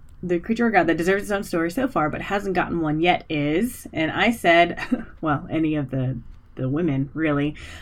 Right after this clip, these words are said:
Um, but he, to be fair, he does warn us in the introduction that the, the female gods and, and giants and stuff like that don't really,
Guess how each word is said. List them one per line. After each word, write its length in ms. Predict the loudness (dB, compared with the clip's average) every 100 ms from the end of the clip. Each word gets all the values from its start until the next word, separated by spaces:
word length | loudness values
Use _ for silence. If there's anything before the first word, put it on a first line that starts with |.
| -2
Um, 380 | 2 4 4 4
but 140 | 6
he, 200 | 6 4 0 -20 -20 -14 0
to 80 | 4
be 140 | 4
fair, 220 | 4 0
he 100 | 2
does 180 | 4 4
warn 240 | 2 0
us 300 | 0 -2 -6 -2
in 180 | 0 2
the 100 | 2
introduction 680 | 0 -2 -4 -4 -4 -4 -2
that 200 | -4 -8 -18 -18 -16 -16 -16 -18 -18 -16 -4 0
the, 200 | 0 2
the 100 | -2
female 760 | 2 4 6 6 4 2 0 -4 -12 -18 -6 2
gods 540 | 6 6 6 2 -2
and, 320 | -2 -2 -4 -8 -18 -18 -6
and 300 | 0 2 4
giants 420 | 4 4 2 -2
and 80 | -6
stuff 140 | -4
like 140 | -2 -2
that 120 | 0
don't 200 | 0 2
really, 440 | 2 2 0 -2